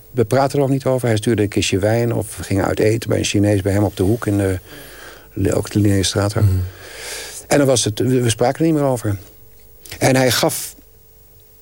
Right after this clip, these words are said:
Speaker 1: nou ja, hij kon zijn, kijk, een, een filmwet is kill your darlings. Je hebt het prachtig gedaan en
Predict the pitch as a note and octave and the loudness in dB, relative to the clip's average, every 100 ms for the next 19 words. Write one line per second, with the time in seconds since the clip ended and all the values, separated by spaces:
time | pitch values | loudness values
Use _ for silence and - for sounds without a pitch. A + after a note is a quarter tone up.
0 | - - C3 B2 C#3 D#3 C#3 C#3 G#2+ A2+ | -6 0 2 2 2 2 2 2 -2 -2
1 | B2+ A#2 A2+ A2+ - E3+ D#3 C3+ A#2+ B2+ | -2 0 0 0 2 2 4 2 0 -2
2 | - D3+ C3 A#2 G#2+ B2 G#2+ F#2 A#2+ - | -2 2 2 2 2 2 2 0 0 -4
3 | - - B2 G#2+ G#2+ A2+ G#2 G2+ A2 G#2+ | -6 -6 -6 -6 -4 -2 -2 -2 -2 0
4 | G#2+ A2 | 0 -2